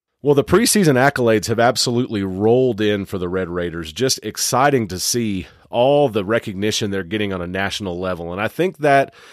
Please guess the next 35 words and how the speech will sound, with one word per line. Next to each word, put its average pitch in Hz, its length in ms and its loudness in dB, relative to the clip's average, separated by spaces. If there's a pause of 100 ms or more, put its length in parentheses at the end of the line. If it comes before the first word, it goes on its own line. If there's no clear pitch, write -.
(140)
is 110 160 -4
something 143 380 0
that's 113 200 -2
been 98 300 -2
earned. 87 520 -8 (720)
These 151 200 4
Red 156 200 4
Raiders 143 240 4
came 139 260 0
into 123 160 0
twenty 120 320 -4
fourteen, 113 640 -4
total 139 320 2
Cinderella 110 580 2
story, 107 420 0
total 120 300 -2
surprise, 101 840 -2 (320)
just 127 180 -4
a 135 60 0
bunch 120 240 0
of 110 60 -2
guys 107 260 2
playing 107 320 -2
their 104 140 0
hearts 98 360 -2
out, 101 340 0
playing 139 300 2
with 120 140 2
house 117 320 0
money 117 280 0
in 107 80 0
a 92 60 -4
Coral 110 320 2
Gables 101 400 0
regional, 95 560 -2